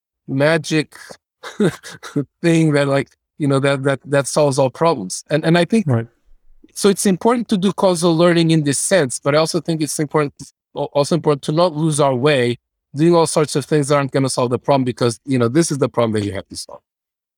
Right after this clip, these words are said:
Speaker 2: I oftentimes think about causality in the context of this inherent asymmetry between, um,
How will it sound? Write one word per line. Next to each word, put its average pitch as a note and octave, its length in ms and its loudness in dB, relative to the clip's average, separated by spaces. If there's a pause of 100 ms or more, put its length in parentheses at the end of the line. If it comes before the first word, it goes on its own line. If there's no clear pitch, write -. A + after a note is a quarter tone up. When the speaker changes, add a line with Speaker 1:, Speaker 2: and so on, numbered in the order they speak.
(140)
Speaker 2:
I C#3 100 4
oftentimes B2 500 2
think A#2+ 180 0
about G#2+ 400 -2
causality A2+ 600 2
in G#2+ 100 -2
the G#2+ 100 -4
context A2 680 -2
of G#2+ 100 -4
this - 420 -6
inherent A2 640 0 (160)
asymmetry A2 840 -2 (100)
between, G#2+ 480 0
um, A2 380 -4